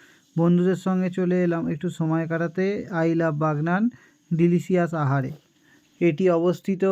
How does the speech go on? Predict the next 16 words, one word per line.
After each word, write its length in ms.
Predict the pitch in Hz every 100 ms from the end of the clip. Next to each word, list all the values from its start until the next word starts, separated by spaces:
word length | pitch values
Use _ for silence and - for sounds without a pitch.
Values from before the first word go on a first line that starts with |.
| 196 190 165
বাগনান 680 | 151 156 170 180 190 202 - -
লাইব্রেরি 500 | 165 160 165 170 175
মোড়ে, 420 | 180 175 180 208 254 - - - _ _ _ -
ঠিক 300 | 190 180 220
ওপারটাতেই 720 | 165 180 165 185 170 190 208
চন্দ্রপুর 600 | 185 156 160 165 175 160
যাওয়ার 280 | 170 170 170
একটু 280 | 151 - 175
আগেই 300 | 156 160 165
পড়বে, 360 | 151 143 131 147 - - -
হাই 160 | 156
রোডের 320 | 156 160 165 139
ধারে, 360 | 123 135 147 -
ঠিক 180 | 180 185
আছে? 320 | 240 160 135 - - - _ _ _
তো 440 | 170 170 170 165